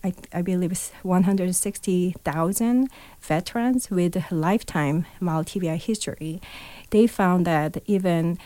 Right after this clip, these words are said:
mild type, in, in addition to moderate or severe T B I, can increase almost more than fifty percent risk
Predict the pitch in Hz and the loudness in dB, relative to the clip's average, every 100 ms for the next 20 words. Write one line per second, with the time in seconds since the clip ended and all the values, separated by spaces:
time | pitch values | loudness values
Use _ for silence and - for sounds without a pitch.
0 | - 185 175 180 214 220 - 156 190 190 | -4 4 6 6 4 2 -2 -2 2 0
1 | - 180 170 196 190 180 - 170 165 170 | 2 2 2 0 2 0 0 0 2 2
2 | 175 156 156 - 220 190 151 135 170 - | 0 0 -2 -2 -2 0 0 0 -2 -6
3 | - 196 160 135 131 - - - - 190 | -8 -4 -2 -4 -4 -8 -12 -12 -2 2
4 | 170 170 170 165 - - 233 226 - - | 2 2 0 -2 -4 4 4 4 -4 -6
5 | - - - - - 175 170 - 170 170 | -6 -8 -10 -14 -4 -2 0 0 0 2
6 | 175 202 - 185 175 165 - 160 175 175 | 0 -4 -6 -4 -2 0 0 -2 -2 -2
7 | 190 180 - | -2 -2 -6